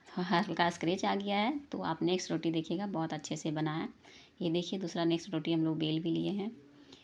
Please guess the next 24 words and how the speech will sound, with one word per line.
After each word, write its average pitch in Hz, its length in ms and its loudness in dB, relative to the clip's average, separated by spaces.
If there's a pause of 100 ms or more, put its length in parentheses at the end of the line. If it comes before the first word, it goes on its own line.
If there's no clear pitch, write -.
(140)
ये 202 80 4
देखने 196 380 2
में 208 100 2
इतना 202 240 0
खूबसूरत 190 500 0
रहता 190 220 -2
है 190 80 0
रोटी, 180 260 2
पूरा 185 340 2
वाइट 180 320 0
वाइट, 175 400 0
देख 180 320 2
करके 190 200 -2
ही 185 80 6
मन 180 140 4
लगेगा 175 380 2
कि 175 140 -8
आपको 165 240 -4
जल्दी 160 280 2
से 170 140 -4
हम 160 80 4
इसको 160 280 -4
खा 151 220 -4
लें। 151 200 -2